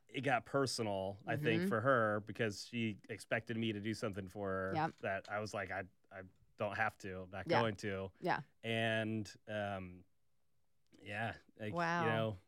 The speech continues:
Speaker 1: I ended up doing, you know, you gotta go to court, you
Speaker 3: Oh,
Speaker 1: know,
Speaker 2: Did you have to,
Speaker 1: and
Speaker 2: like, fly
Speaker 3: goodness.
Speaker 2: back down for it?
Speaker 1: I got to do a, a virtual
Speaker 2: Oh, well, that's
Speaker 1: hearing,
Speaker 3: Oh,
Speaker 1: which
Speaker 3: my
Speaker 1: is,
Speaker 3: gosh.
Speaker 1: which is
Speaker 3: What
Speaker 1: awesome.
Speaker 3: a nightmare. And the, the interesting part about your story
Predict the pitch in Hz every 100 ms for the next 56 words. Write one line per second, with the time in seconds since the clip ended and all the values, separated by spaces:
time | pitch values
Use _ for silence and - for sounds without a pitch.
0 | _ 104 110 107 98 110 110 113 107 107
1 | 110 117 110 120 120 110 - 104 123 -
2 | _ _ - - 196 185 170 185 226 -
3 | 262 190 190 185 175 185 185 - 147 143
4 | 190 226 277 320 330 - 147 123 120 113
5 | 104 95 104 92 107 98 92 165 139 143
6 | 151 220 214 180 156 - - 180 196 120
7 | 113 113 208 147 160 196 165 156 - 285
8 | 294 240 208 - - - 240 - _ 247
9 | 226 - _ - 247 302 349 - 233 -
10 | 214 208 185 156 170 175 175 196 233